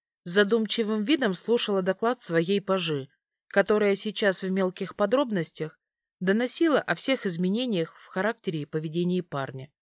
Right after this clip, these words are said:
Сквернословие, непослушание, отрицание многих фактов и неприятие реалий мира. Это все было несвойственно тому мальчику, в которого она влюбилась.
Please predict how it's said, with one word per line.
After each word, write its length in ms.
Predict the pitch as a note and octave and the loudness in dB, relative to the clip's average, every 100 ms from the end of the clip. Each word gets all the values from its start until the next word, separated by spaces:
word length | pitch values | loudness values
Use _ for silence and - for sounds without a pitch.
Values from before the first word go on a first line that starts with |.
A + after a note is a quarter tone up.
| _ _ _ _ _ _ _ _ _ | _ _ _ _ _ _ _ _ _
Сквернословие, 1300 | - - G#3+ A#3 G#3 F#3+ - F#3+ A3+ A3+ F#3 D#3+ C#3+ _ _ | -10 -2 2 4 4 0 0 2 2 2 -4 -6 -10 _ _
непослушание, 1120 | F#3+ G3+ A3 G#3+ G#3 G3 F#3+ F3+ G#3 G3 D3 D3 _ _ - | -6 -2 0 0 -2 -2 2 2 2 0 -2 -8 _ _ -8
отрицание 680 | G3 A3+ A3 C#4+ C#4 A3+ | -4 -2 4 4 4 2
многих 440 | G#3 A3 G#3+ G#3+ - | 0 0 -2 -4 -4
фактов 480 | B3+ C4 - D#3 - | -4 -2 -2 -6 -2
и 80 | G#3+ | 0
неприятие 800 | G#3 F3+ A3 A3+ C4+ - F#3 D#3+ | 0 0 0 2 0 0 -2 0
реалий 440 | E3+ F#3 F#3+ F#3 | 0 2 2 2
мира. 420 | F3 D#3 C#3+ C3 _ _ _ _ _ - | 0 -4 -6 -10 _ _ _ _ _ -4
Это 220 | G3 A3 | 2 2
все 280 | G#3+ - D#4+ | 2 2 2
было 300 | G#3+ B3+ B3 | 2 4 4
несвойственно 840 | G3+ F#3 - G#3+ A3 - E3+ D#3+ | 4 0 0 2 0 -2 -4 -4
тому 280 | D#3 E3+ F#3 | -2 -2 0
мальчику, 600 | G3 A3 - D#3+ - D3 _ _ | 2 0 -2 -8 -10 -14 _ _
в 80 | - | -6
которого 560 | - A3 C#4 B3+ E3 D#3 | -2 2 2 2 2 2
она 180 | D#3+ F3 | 0 0
влюбилась. 680 | F3+ D#3 C#3 B2+ A#2+ - | -2 -2 -6 -6 -6 -8